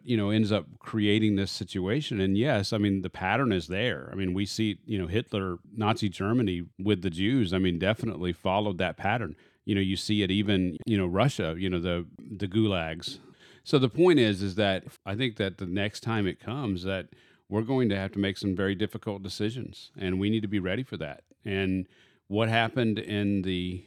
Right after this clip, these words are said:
in the situation with covid, I think, is a pattern. I, I think that it, it set a pattern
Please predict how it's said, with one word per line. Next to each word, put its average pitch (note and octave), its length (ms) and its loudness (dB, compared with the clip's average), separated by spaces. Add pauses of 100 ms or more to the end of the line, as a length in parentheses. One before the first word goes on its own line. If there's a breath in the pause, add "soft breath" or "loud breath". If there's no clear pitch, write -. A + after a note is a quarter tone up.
(120)
in G2+ 200 -2
the G2 80 0
situation G2 800 -4
with F2+ 360 -6
covid, A#2 500 -2
I F#2 120 -6
think, G2 180 -2
is F#2 140 -2
a F2+ 40 -6
pattern. F#2 560 -4
I, F#2 220 -8
I G#2 220 -2
think G#2+ 280 -2
that F#2 140 -2
it, E2 200 -10 (160)
it F#2+ 180 -8
set G#2+ 320 -2
a G2+ 60 -2
pattern F#2 580 -4